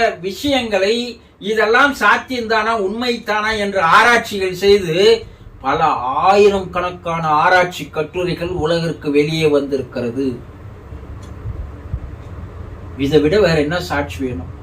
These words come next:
அவன் நம்முடைய முன்னோர்கள், மூதாதையர்களை வணங்குகிறான். இவ்வளவு பெரிய விஷயங்களை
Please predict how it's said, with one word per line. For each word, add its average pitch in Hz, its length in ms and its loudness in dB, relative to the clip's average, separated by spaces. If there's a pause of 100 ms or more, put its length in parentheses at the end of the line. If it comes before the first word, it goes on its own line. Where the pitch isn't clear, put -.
(800)
அவன் 208 340 8
நம்முடைய 247 720 10
முன்னோர்கள், 254 560 6
மூதாதையர்களை 233 720 8
வணங்குகிறான். 233 640 8 (680)
இவ்வளவு 240 420 8
பெரிய 220 280 8
விஷயங்களை 247 600 6